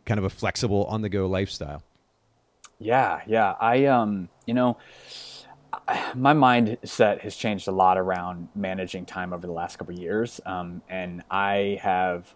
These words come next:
Speaker 2: really, um, I'll kind of explain this, but I've stopped managing my time. Um, I don't like managing my time. Managing time to me is very, very stressful. <laughs> It's very overwhelming. And it's just like, how do you, what do you mean by that? Um, uh,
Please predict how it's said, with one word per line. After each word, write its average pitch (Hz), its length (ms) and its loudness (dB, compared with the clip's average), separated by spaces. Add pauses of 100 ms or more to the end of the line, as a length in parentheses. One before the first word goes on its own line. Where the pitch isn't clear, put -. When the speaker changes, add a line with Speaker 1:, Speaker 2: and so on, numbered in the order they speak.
Speaker 2:
really, 107 420 4 (100)
um, 85 440 -8 (840)
I'll 90 120 0
kind 95 160 -6
of 87 60 -4
explain 95 340 -6
this, 90 140 -8
but 101 100 4
I've 98 100 4
stopped - 420 6
managing 95 420 -2
my 87 120 -6
time. 78 300 -10 (180)
Um, 95 220 -4
I 110 80 8
don't 127 140 6
like 127 200 4
managing 98 420 -2
my 92 140 -6
time. 87 340 -10
Managing 135 360 6
time 127 280 4
to 120 80 -2
me 113 100 4
is 98 100 -2
very, 107 320 6
very 95 260 4
stressful. - 600 0
<laughs> 175 80 4 (480)
It's 113 120 4
very 139 260 12
overwhelming. 120 580 12
And 107 100 2
it's 104 100 -2
just - 180 2
like, 104 160 4
how 123 240 6
do 120 80 4
you, 113 120 4
what 117 180 6
do 123 80 6
you 117 80 6
mean 113 340 2
by 101 180 4
that? 92 480 -2
Um, 95 400 -4 (360)
uh, 92 480 6